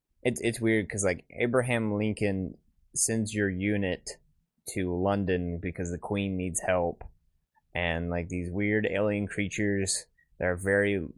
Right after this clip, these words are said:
Lovecraftian are attacking, and it, the mechanics of it looks awesome, honestly. I, I, I don't know if you guys, like, looked much into it, but it,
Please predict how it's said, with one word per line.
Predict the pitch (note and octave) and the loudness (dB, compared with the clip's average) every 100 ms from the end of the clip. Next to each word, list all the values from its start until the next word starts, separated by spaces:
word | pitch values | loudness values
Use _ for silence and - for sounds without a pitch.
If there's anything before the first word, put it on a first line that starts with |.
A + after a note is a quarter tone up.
| - - - | -18 -16 -4
Lovecraftian | G2 G2 - G2 F#2 G2 G2+ G2 G2 F#2+ F#2+ - | 0 0 0 0 0 0 -2 0 0 -2 -4 -4
are | E2+ E2+ | 0 0
attacking, | E2+ F2+ F2 - E2+ D#2+ - _ _ _ - | 0 0 -2 -2 -6 -6 -10 _ _ _ -4
and | F2 E2+ - - | -4 -4 -6 -6
it, | F#2 - _ _ | -8 -8 _ _
the | C3+ B2+ | -2 2
mechanics | A#2+ A2 A#3+ C4 B2 A2+ | 2 2 2 2 2 0
of | F#2+ | 2
it | F2 | 0
looks | F2+ E2+ - - | 0 -4 -6 -2
awesome, | G2 F2 D2+ D#2+ - _ _ | 0 0 -4 -8 -14 _ _
honestly. | F#2+ F#2 E2 E2+ E2 - - _ - - | -4 -4 -4 -6 -10 -14 -20 _ -16 -8
I, | F#2 - | -8 -4
I, | G#2+ G2 - _ - | -6 -6 -10 _ -10
I | G#2 | -4
don't | A2+ G#2+ | -2 0
know | G#2 | 2
if | G#2 G#2 | 2 2
you | |
guys, | G2 F#2 F#2 | 2 2 2
like, | F2+ E2 | 0 2
looked | F2 - - | -2 -2 -10
much | E2 F#2+ | -6 -2
into | G2+ G2+ - B2 | -2 -2 2 4
it, | A#2+ - _ _ _ _ G#2+ | 4 0 _ _ _ _ 2
but | F2 - _ _ _ _ | 2 2 _ _ _ _
it, | - | -10